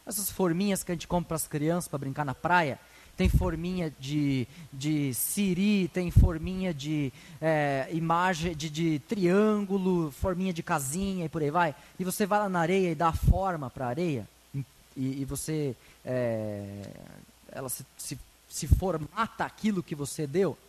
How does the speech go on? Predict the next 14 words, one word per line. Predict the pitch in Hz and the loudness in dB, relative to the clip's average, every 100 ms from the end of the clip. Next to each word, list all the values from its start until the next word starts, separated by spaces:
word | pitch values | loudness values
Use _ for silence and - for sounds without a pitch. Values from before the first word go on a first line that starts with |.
| - - - - - - - | -20 -20 -20 -20 -20 -12 0
É | |
isso | 311 - - | 0 0 0
que | |
esse | 262 - 254 233 - - - - | -2 0 0 0 -2 -18 -6 4
texto | 220 - 240 | 4 4 -2
diz. | 160 170 180 - - - - - - - - _ _ - - | 0 2 2 2 -6 -8 -18 -20 -20 -20 -20 _ _ -20 -8
"Não | 185 277 339 | 4 6 6
deixem | 233 294 277 233 | 4 4 4 0
que | 214 247 | 2 2
o | |
mundo | 196 214 277 339 311 | 4 4 2 2 0
seja | - 254 233 | 2 2 2
uma | 226 | 0
forma | 185 - 165 156 196 277 | -2 -2 2 2 2 -2